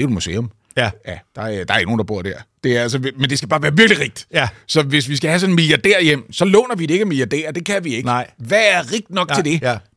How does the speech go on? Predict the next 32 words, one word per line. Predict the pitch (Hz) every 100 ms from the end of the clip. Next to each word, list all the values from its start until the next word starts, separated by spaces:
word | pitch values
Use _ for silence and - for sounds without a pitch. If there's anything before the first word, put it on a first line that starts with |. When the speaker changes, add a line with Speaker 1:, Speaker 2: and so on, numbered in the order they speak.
| _ 330
Speaker 1:
Museum. | 214 - 196 190 139
Speaker 2:
Ja. | 135 101 _ _ _ 175
Speaker 1:
Og | 202
så | - 220
flytter | 190 185 190
vi |
lige | 156 180 202
Speaker 2:
Ja. |
Speaker 1:
nogle | 131 185
af |
udstillingerne | 147 165 175 180 151
og | 131
montrene | 110 180 208 180
og | 143
sådan | 143 139
Speaker 2:
Ja, |
Speaker 1:
noget, | 131
og | 120
så | 233
Speaker 2:
ja. | 247 185
Speaker 1:
rykker | 160 180
du | 160
ind, | 156
og |
så, | 202 175 _
så | - 220
sagde | 196 175
vi | 185
jo, | 160
du | - 180
boede | - 123 139 104
her. | 95 147 117